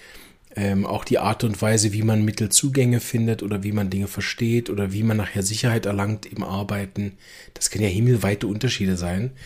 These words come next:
So kann es sein, dass ich die besten zehn Tipps hätte und das würde ja trotzdem dir nicht helfen. So, ähm, ist man ja fast ein bisschen gezwungen, eigentlich allgemeine Ratschläge zu geben, weil ein richtig individueller Ratschlag, der geht ja tatsächlich nur, wenn man auch aufs Individuum eingeht,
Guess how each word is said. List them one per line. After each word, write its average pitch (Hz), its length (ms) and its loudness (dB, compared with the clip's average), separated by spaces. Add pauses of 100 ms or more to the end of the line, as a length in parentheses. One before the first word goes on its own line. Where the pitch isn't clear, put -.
(280)
So 107 100 -4
kann 113 160 2
es 113 80 0
sein, 113 140 4
dass 104 100 0
ich 104 100 -2
die 104 80 2
besten 113 360 4
zehn 113 220 4
Tipps - 280 -4
hätte 107 240 2
und 110 180 -2
das 101 180 -4
würde 104 140 0
ja 101 80 0
trotzdem 113 580 0
dir 95 140 0
nicht 87 220 -4
helfen. 92 400 -6 (760)
So, 135 380 6 (200)
ähm, 123 500 2 (100)
ist - 160 -2
man 139 80 6
ja 127 60 6
fast - 320 0
ein - 20 -6
bisschen 139 200 4
gezwungen, 135 320 4
eigentlich 110 220 2
allgemeine 95 680 6
Ratschläge 92 400 -4
zu - 160 -4
geben, 117 240 0
weil 113 80 2
ein 104 80 2
richtig 113 480 -4
individueller 123 520 2
Ratschlag, 104 480 -4
der 107 100 -2
geht 120 220 0
ja 139 80 4
tatsächlich 104 640 -2
nur, 107 280 -2
wenn 101 80 -2
man 104 180 -4
auch 104 200 -6
aufs - 260 -6
Individuum 101 460 -2
eingeht, 135 520 2